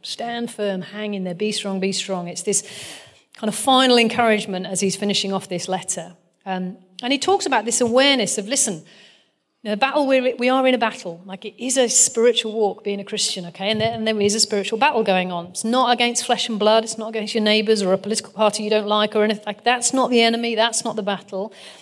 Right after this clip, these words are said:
But there is a battle going on. There is a spiritual realm that the reality is, listen, we're in a battle. Now, we're never ever to be fearful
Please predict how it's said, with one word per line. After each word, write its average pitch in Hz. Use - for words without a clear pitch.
But 220
there 226
is 277
a 233
battle 190
going 208
on. 233
There 202
is 202
a 185
spiritual 240
realm 170
that 196
the 196
reality 190
is, 190
listen, 262
we're 240
in 240
a 233
battle. 196
Now, 233
we're 247
never 269
ever 262
to 202
be 196
fearful 190